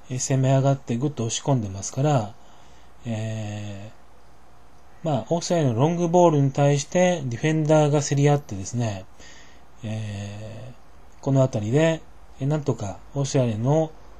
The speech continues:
おー、ロングボールを食い止めようとして、えー、のファウル。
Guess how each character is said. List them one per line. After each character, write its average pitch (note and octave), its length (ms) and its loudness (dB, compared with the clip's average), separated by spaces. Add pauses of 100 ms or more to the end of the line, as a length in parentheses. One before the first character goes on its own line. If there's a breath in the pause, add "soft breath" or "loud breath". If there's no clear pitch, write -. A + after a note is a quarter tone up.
(160)
お A2 600 -2
ー、 - 20 -4
ロ C#3 120 2
ン D3 40 2
グ C#3+ 120 4
ボ C#3 120 8
ー A2+ 40 4
ル G#2 60 -2
を - 40 -6
食 - 160 0
い C#3+ 80 0
止 D3+ 100 2
め D3 80 4
よ C3 100 6
う A2 40 -2
と G#2 100 -8
し - 80 -6
て、 A#2 220 -4 (100)
え B2+ 320 -4
ー、 - 20 -4
の E3+ 220 2 (460)
フ - 100 -2
ァ A#2 60 4
ウ - 40 0
ル。 - 120 -10